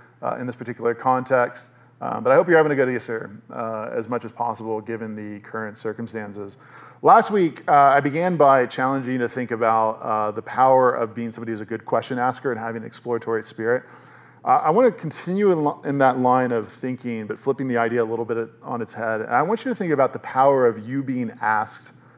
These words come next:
the right question, the power of when somebody asks you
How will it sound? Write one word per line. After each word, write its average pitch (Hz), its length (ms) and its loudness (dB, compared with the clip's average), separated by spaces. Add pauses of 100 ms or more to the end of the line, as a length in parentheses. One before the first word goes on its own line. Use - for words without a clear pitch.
(240)
the 120 100 -4
right 117 360 0
question, - 600 -6
the 110 80 -6
power 160 420 6
of 135 80 2
when 131 100 -4
somebody 135 320 -4
asks 120 360 -2
you 107 240 -4